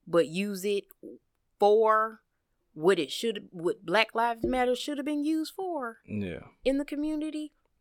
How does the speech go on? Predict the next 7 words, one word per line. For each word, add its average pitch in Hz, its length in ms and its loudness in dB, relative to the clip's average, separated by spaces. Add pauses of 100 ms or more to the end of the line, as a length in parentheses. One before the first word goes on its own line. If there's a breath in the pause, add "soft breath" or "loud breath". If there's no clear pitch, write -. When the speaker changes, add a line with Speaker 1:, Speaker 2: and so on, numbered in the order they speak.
(140)
Speaker 1:
But 165 460 0 (1600 soft breath)
him, 240 480 0 (100)
who, 233 480 -4 (320)
being 208 300 2
who 214 180 -6
he 247 600 -4
is 233 160 -8